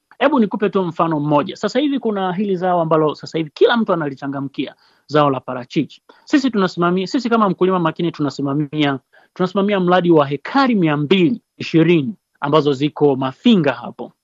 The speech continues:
Mtu ana, ana, ni mteja wetu ana, ana, ana, ana, analima parachichi. Sasa tumekuja kumpata mteja mmoja ambaye yuko Uholanzi. Anasema, "Mbona mna, mna, mna hekari chache?" Na ukumbuke,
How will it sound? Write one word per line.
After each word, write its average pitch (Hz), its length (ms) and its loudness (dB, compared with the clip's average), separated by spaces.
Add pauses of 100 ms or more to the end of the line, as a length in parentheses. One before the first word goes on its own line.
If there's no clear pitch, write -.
(140)
Mtu 165 260 0
ana, 135 260 -2
ana, 143 300 -4
ni 139 280 0
mteja 175 320 -2
wetu 190 200 -2
ana, 139 220 -2
ana, 139 280 -4
ana, 131 200 -6
ana, 151 240 -2
analima 165 540 -4 (140)
parachichi. 131 540 -12
Sasa 220 160 -4
tumekuja 247 380 2
kumpata 240 440 0
mteja 196 400 -2
mmoja 175 460 -2
ambaye 156 240 -4
yuko 147 260 0
Uholanzi. 139 760 -4 (420)
Anasema, 190 580 -2 (140)
"Mbona 254 300 4
mna, 202 320 -2
mna, 180 300 -4
mna 175 180 -4
hekari 175 480 -6
chache?" 135 340 -8
Na 202 120 6
ukumbuke, 214 720 4